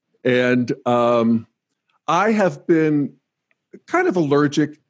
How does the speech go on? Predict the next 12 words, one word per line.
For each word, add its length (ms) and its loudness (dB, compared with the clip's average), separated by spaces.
to 120 -2
Bernie 480 0
over 280 0
the 100 0
years. 600 -2
You 100 -2
know, 80 4
he 120 2
seemed 420 -2
cranky 640 0
and 120 2
old. 480 2